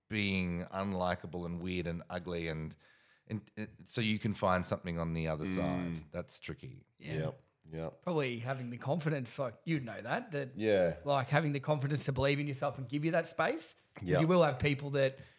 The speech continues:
Speaker 3: will definitely bag you,
Speaker 2: And
Speaker 3: like,
Speaker 2: also
Speaker 3: no doubt, 'cause you're doing something different.
Speaker 2: Mm.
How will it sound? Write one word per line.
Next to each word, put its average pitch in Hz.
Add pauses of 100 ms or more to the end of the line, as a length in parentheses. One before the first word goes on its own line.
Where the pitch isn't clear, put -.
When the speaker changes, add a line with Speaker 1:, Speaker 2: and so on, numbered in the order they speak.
(200)
Speaker 3:
will 139 (100)
definitely 127 (240)
bag 127
you, 82
Speaker 2:
And 107
Speaker 3:
like, 120
Speaker 2:
also 160
Speaker 3:
no 151
doubt, 143
'cause -
you're 151
doing 165
something 143
different. 180
Speaker 2:
Mm. 90